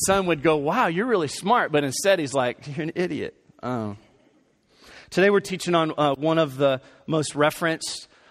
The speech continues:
uh, scriptures in the Bible when it comes to, uh, formation of church structure, when it comes to how we're supposed to do church,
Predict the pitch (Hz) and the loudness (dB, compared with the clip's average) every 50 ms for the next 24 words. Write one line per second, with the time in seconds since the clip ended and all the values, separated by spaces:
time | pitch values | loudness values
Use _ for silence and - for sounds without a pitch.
0 | - _ - 131 123 120 - - - - - 160 165 - - - - 139 127 120 | -8 _ 0 0 0 0 -2 -8 -6 0 0 0 0 0 -2 -6 -4 -2 -2 -2
1 | 117 117 - - - _ _ _ _ - 139 135 135 123 117 139 127 143 147 143 | -4 -4 -8 -12 -20 _ _ _ _ -4 -2 0 0 2 4 4 6 6 4 2
2 | 131 123 127 123 135 - - 131 139 131 131 131 - - - 139 127 120 117 - | 0 -2 -4 -6 -6 -6 -4 -4 -4 -4 -4 -6 -10 -8 -6 -4 -2 -2 -4 -6
3 | _ - _ _ _ - - 120 117 - - - - 135 135 139 131 131 139 - | _ -18 _ _ _ -4 -2 -2 -2 -2 -4 -6 -4 -2 0 0 0 -2 -4 -6
4 | - 151 135 123 107 - - 139 123 - - - - - - 123 123 - - - | -6 -6 -6 -8 -8 -6 -6 -6 -6 -4 -6 -8 -8 -6 -4 -2 -2 -2 -4 -4
5 | - 165 165 170 - _ _ _ _ _ _ _ _ _ _ _ _ _ _ _ | -4 -4 -4 -4 -8 _ _ _ _ _ _ _ _ _ _ _ _ _ _ _
6 | _ _ _ _ _ _ _ _ _ _ - 135 131 113 - - 156 147 139 - | _ _ _ _ _ _ _ _ _ _ -4 -4 -4 -2 -2 -2 -2 -2 -2 -4
7 | - 127 120 - - 151 147 151 156 156 156 151 156 156 151 - - - _ _ | -4 -4 -4 -2 0 2 4 4 4 4 2 2 -2 -4 -6 -12 -20 -20 _ _
8 | - 143 135 - - 113 - 160 151 147 143 - - - 123 120 104 117 117 135 | -4 -4 -4 -2 -4 -6 -2 -2 0 0 -2 -4 -8 -10 -10 -6 -4 -4 -4 -4
9 | 131 - - - 147 160 165 - - - - - - | -4 -6 -4 -2 -2 -2 -2 -4 -8 -14 -14 -14 -16